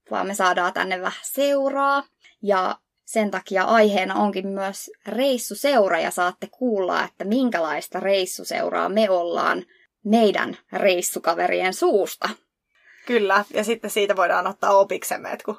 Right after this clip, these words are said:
Speaker 2: lähdetään sinne yhteiselle <laughs> re-, reissulle, että mihin sitä on oikein lupautunut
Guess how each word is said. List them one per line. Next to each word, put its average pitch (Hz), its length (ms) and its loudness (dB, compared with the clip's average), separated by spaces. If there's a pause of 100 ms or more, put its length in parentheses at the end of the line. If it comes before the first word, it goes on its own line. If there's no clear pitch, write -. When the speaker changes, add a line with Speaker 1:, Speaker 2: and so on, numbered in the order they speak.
Speaker 2:
lähdetään 196 320 -2
sinne 196 160 -4
yhteiselle 196 520 2
<laughs> - 0 -
re-, 294 520 6
reissulle, 330 840 4
että - 180 -2 (300)
mihin 294 340 6
sitä 214 160 4
on 214 120 4
oikein 214 360 6
lupautunut 247 760 4